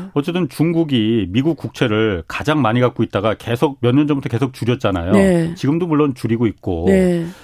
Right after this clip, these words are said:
Speaker 1: 그러면은 이게 국채 가격이 지금 국채 금리가 상승한다는 걸 주-, 국채 가격이 폭락한다는
Speaker 2: 폭락하는
Speaker 1: 거니까
Speaker 2: 거죠. 예.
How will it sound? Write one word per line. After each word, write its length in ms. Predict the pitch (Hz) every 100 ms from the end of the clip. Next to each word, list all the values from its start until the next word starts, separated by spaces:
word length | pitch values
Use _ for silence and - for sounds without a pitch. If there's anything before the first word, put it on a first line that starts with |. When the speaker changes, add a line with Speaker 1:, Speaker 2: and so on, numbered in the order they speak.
| - -
Speaker 1:
그러면은 400 | 170 175 185 165
이게 400 | 165 190 185 175 - _ _ _ _ _ _ _ _ -
국채 320 | - 131 214 208
가격이 400 | 139 139 180 170
지금 280 | 170 165 -
국채 300 | - 123 170
금리가 340 | 139 151 170
상승한다는 520 | - 196 190 165 156
걸 80 | 160
주-, 120 | - - _
국채 220 | - 123
가격이 320 | - 117 127 131
폭락한다는 440 | 196 202 190 190
Speaker 2:
폭락하는 420 | 294 262 226 196
Speaker 1:
거니까 400 | 175 165 175 165
Speaker 2:
거죠. 100 | -
예. 200 | 190 175